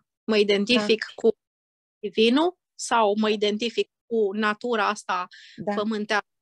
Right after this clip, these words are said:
Speaker 1: umană. Eu cred că în momentul în care penetrăm, uh, membrana asta a planetei, a, m,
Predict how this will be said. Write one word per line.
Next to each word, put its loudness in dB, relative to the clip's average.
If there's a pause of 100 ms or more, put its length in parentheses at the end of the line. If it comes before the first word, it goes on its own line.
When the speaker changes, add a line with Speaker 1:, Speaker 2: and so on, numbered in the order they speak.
(340)
Speaker 1:
umană. -8 (300)
Eu 2
cred 0
că -8
în -2
momentul -2
în -4
care -2
penetrăm, -4
uh, -6
membrana -2
asta -4
a -2
planetei, -4
a, -4
m, -16